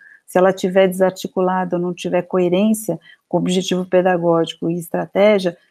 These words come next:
a gente não vai conseguir medir se alcançou e a gente não vai tá sendo coerente no nosso processo de ensino-aprendizagem, né? Então,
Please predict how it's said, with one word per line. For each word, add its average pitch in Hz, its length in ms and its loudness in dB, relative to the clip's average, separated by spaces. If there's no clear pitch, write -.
a 180 80 -2
gente 196 240 -2
não 208 120 0
vai 202 120 2
conseguir 196 480 -4
medir 202 500 0
se - 140 -2
alcançou 208 720 0
e 220 80 2
a 208 40 4
gente 220 280 -2
não 214 260 -2
vai 202 160 0
tá 202 120 -4
sendo 202 380 -2
coerente 202 560 0
no 202 100 -2
nosso 190 260 -6
processo 180 460 -6
de 185 100 -6
ensino-aprendizagem, 190 1040 -8
né? 190 220 0
Então, 190 440 2